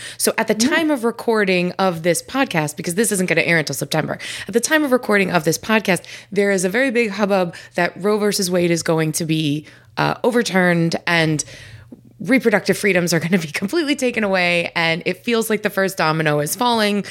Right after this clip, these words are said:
Speaker 1: um, because it's about hu-, I'm sorry, women's rights are human rights.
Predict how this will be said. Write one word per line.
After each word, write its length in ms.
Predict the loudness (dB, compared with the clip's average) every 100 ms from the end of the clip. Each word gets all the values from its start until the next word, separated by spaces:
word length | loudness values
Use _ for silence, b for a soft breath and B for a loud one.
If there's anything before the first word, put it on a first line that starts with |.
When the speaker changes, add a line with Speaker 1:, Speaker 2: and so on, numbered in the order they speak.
| B B B B
Speaker 1:
um, 360 | 2 2 2 0
because 640 | -2 2 2 2 0 -6 -16 _ _
it's 280 | -2 0 0
about 640 | 0 2 4 4 2 0 0 -6 -20 _ _
hu-, 260 | -10 -6 -4 -4 -2
I'm 120 | -2
sorry, 200 | 0 0
women's 340 | 0 2 2 0
rights 200 | 0 0
are 40 |
human 340 | -2 0 0 0
rights. 380 | 0 -2 -6